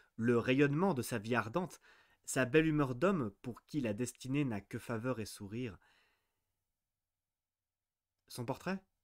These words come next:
Comment pourrais-je le faire ? Vingt fois j'ai vu Arsène Lupin, et vingt fois c'était un être différent qui m'est apparu.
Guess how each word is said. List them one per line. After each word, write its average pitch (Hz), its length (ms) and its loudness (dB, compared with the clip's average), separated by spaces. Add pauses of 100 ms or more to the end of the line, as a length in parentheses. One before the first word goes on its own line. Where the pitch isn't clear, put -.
(1400)
Comment 143 280 -8
pourrais-je 104 360 -10
le 95 100 -8
faire ? 95 400 -14 (2250)
Vingt 135 260 0
fois 180 240 2
j'ai 120 220 0
vu 143 260 -2
Arsène 120 380 -2
Lupin, 131 420 -4 (840)
et 123 160 2
vingt 143 220 4
fois 190 360 0
c'était - 680 -6
un 131 120 -4
être 147 460 -8 (380)
différent 127 580 -4
qui - 160 -14
m'est 98 160 -6
apparu. 95 400 -10